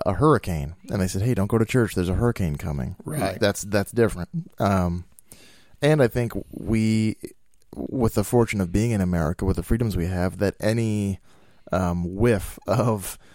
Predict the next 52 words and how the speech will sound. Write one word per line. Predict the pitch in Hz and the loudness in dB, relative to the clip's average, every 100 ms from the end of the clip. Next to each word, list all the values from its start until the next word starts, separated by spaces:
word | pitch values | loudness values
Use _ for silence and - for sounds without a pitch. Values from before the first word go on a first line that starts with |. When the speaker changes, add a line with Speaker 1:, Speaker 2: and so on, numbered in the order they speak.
| - - | -20 -6
Speaker 1:
of, | 98 95 90 - - | -2 0 -2 -8 -6
of | - 98 | -4 -2
those | 101 | -2
freedoms | - 101 92 | -2 -4 -4
being | 98 92 | -4 -6
tightened | - 104 90 90 | -4 -4 -4 -6
a | |
little | 90 85 | -6 -6
bit, | 85 90 87 - | -4 -4 -6 -4
um, | 107 - 90 | -2 -2 -4
<clears throat> | - | -2
is, | 110 - - | -2 -2 -4
is | 131 101 | -2 -2
scary | - 117 113 123 | -2 2 4 4
and | 95 | 0
it | |
doesn't | 90 90 | -2 -4
feel | - 104 101 | -4 -2 0
right. | 98 101 101 - - - - - - | 2 2 0 -4 -12 -20 -20 -20 -6
And, | 110 95 95 | -2 0 0
uh, | 98 92 92 - - | -2 -2 -4 -8 -8
and | 104 110 | -2 0
I, | - | 0
not, | - 175 160 - | 0 0 2 2
not | 147 147 | -2 -2
to | 113 | 0
say | 117 | 0
we're | 101 104 101 95 - - | 2 4 4 2 -4 -8
entitled | 113 98 - 104 101 | -6 -4 0 0 0
about | 92 90 87 | 0 0 0
it | |
or, | 82 - | -4 -4
or | - 95 | -4 -2
spoiled, | - 95 95 85 85 - | 0 2 2 2 -2 0
but, | 98 - | 0 0
um, | - 92 85 85 - _ - - - - - - - | 0 0 -2 -6 -10 _ -20 -20 -20 -20 -20 -12 2
but | 156 | 6
that | 143 | 6
it, | 131 101 | 6 4
that | 117 107 | 2 4
it, | 104 | 2
it | 120 107 | 0 2
freaks | 123 113 | 2 2
us | 95 | 0
out | 104 | 0
'cause | - | 2
we're | 98 | 0
not | 78 | 0
used | 80 - | -2 -2
to | - | -4
it, | - | -4
maybe. | - 98 69 | -4 -4 -4